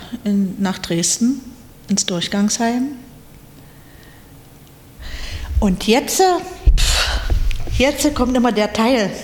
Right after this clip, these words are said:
Entschuldigung, das ist es. Was emotional mich heute noch mit sechsundfünfzig Jahren,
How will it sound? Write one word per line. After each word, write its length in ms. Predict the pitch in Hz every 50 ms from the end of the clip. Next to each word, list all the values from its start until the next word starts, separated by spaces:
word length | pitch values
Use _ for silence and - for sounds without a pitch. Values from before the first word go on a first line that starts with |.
| - - - - - - - -
Entschuldigung, 500 | - - - 285 277 247 311 285 285 240
das 140 | 254 269 -
ist 120 | 302 262
es. 340 | 254 240 285 - - - - - - - - - - - - - - - - - - - - - - - - - - - - - - - - - - - - - - - -
Was 160 | 202 185 -
emotional 840 | 185 233 247 254 240 254 240 226 196 185 190 202 220 233 240 226 208 - - - - - - - - - - - - - - - -
mich 180 | 214 202 -
heute 260 | 220 226 240 233 233 214
noch 140 | 185 175
mit 160 | 180 196 180 -
sechsundfünfzig 680 | 220 220 - - 226 - 240 226 - - - 196 -
Jahren, 520 | - 180 185 202 220 247 254 254 247 -